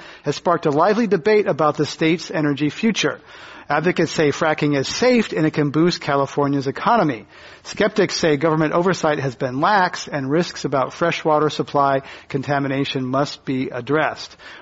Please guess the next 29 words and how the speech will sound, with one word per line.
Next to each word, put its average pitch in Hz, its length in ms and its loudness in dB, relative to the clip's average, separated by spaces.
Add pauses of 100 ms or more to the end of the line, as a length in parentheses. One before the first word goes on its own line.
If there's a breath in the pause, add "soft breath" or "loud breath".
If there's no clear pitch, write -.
(120)
Over 147 140 2
the 151 80 4
next 147 320 0
hour, 160 240 4
we'll 143 140 2
discuss 143 440 0
fracking 147 520 -2
California 143 680 0 (280 loud breath)
with 151 180 0
our 139 120 2
live 147 240 2
audience 147 340 2
at 131 60 -6
the 139 100 -2
Commonwealth 156 500 2
Club 139 220 0
in 135 80 -4
San 143 160 -2
Francisco. 139 580 -2 (300 loud breath)
We're 135 80 -2
joined 165 260 2
by 143 140 2
four 185 260 0
people 180 380 0
deeply 175 420 2
involved 135 460 2
in 120 80 -4
this 127 160 -8
debate. 139 400 0